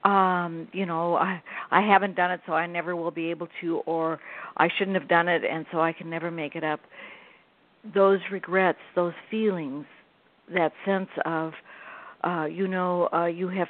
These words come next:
perhaps heard of the adage of the person's last words on, on, uh, his or her deathbed was, "I should have spent more time with the ones I loved."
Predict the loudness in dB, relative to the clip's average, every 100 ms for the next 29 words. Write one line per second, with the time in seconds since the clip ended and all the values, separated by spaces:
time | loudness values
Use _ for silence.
0 | -6 0 0 0 -4 -12 -2 2 2 2
1 | -2 -4 -4 -2 -4 -6 -18 -16 -14 -14
2 | -2 2 4 6 4 4 -2 -4 -2 0
3 | 2 0 -4 -14 -18 -18 -4 -2 -2 -2
4 | -2 -2 -8 0 2 2 -2 -6 -2 0
5 | -2 -4 -6 -4 -4 -2 -4 -6 -8 -10
6 | -10 -8 -6 -6 -6 -8 -10 -12 -16 _
7 | -8 -6 -2 0 0 -2 -4 -2 -4 -4
8 | -4 -2 -2 -4 -6 -4 -4 -2 -4 -6
9 | -6 -8 -6 -8 -6 -6 -6 -8 -8 -8
10 | -8 -8 -6 -6 -6 -8 -10